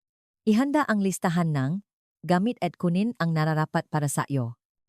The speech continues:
Kapag ginawa mo ang tatlong ito, makikita mo kahit ayaw ng airline, magiging mas episyente sila dahil alam nilang kaharap nila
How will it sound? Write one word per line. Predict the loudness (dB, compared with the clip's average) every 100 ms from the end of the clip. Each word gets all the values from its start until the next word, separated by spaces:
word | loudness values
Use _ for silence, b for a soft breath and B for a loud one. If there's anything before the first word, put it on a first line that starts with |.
| _
Kapag | -2 0 0 -2 0
ginawa | 0 2 2 2
mo | 2 0
ang | 0 -2 0
tatlong | 0 0 -2
ito, | -4 -4 -2 -4 -8 _ _ _ -2
makikita | 0 -2 -6 -4 -2 0
mo | 2 0 0 -2
kahit | -2 -2 -2
ayaw | -2 0 0 0
ng | -2
airline, | -2 0 0 -2 -4 -8 _ _ _ _
magiging | 2 2 2 0 0 0
mas | 0
episyente | -2 -2 -2 -2 -2 -2 -2 -2 -4 -8 _ _ _
sila | -4 -2 0 2
dahil | 2 2 2 0
alam | 0 0
nilang | 0 0 0 -2
kaharap | -2 0 -2 -2
nila | 0 0 -2